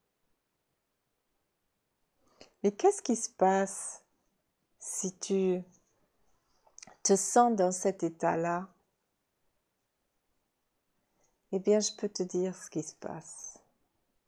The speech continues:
Tu vas te sentir justement souple,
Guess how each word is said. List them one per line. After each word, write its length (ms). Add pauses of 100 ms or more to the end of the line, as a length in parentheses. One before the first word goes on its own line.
(720)
Tu 140
vas 160
te 140
sentir 1120 (1400)
justement 960
souple, 640